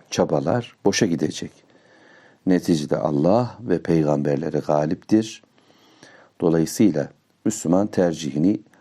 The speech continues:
mağluplerden yana yapmaz. Galip olan Allah'ın ve peygamberlerin yolunu tercih eder. Şimdi bu yolun yolcularına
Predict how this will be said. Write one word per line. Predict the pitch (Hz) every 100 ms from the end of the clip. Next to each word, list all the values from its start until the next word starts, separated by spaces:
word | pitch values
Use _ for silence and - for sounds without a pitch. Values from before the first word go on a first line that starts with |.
| _ -
mağluplerden | 85 87 87 - 85 82 90 73
yana | 73 69
yapmaz. | 73 87 98 107 135 - - _ _ _ - -
Galip | 85 87 110 92
olan | 87 110 123 123 _ _ _ _ - _ _
Allah'ın | 82 80 78 80 110
ve | 92
peygamberlerin | 73 80 76 78 76 76 69 69 73
yolunu | 87 82 87 107
tercih | - 85 80 78
eder. | - - - - _ _ _ _ _ _ - -
Şimdi | - 117 117
bu |
yolun | 139 123 135
yolcularına | 117 104 95 95 85 78 90 113